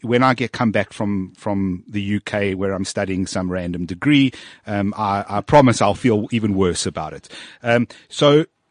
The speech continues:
and, and, and that doesn't do anything for me. Um, I, I, as a citizen, I haven't suffered from, from these particular incidents, but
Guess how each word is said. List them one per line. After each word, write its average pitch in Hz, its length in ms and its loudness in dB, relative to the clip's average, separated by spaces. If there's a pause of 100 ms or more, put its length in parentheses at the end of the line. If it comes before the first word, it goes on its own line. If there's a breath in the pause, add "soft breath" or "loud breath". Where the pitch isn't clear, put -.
(260)
and, 143 180 2
and, 147 160 4
and 151 140 2
that 175 160 4
doesn't 160 320 4
do 135 180 10
anything 117 300 4
for 117 140 -2
me. 117 400 2
Um, 113 360 0
I, 117 280 -2
I, 135 160 2
as 123 80 0
a 113 40 -4
citizen, 117 360 0
I 117 100 0
haven't 110 180 -2
suffered 107 300 -6
from, 98 240 -4
from 98 200 -6
these 104 200 -6
particular - 580 -4
incidents, 117 540 -6
but - 220 -4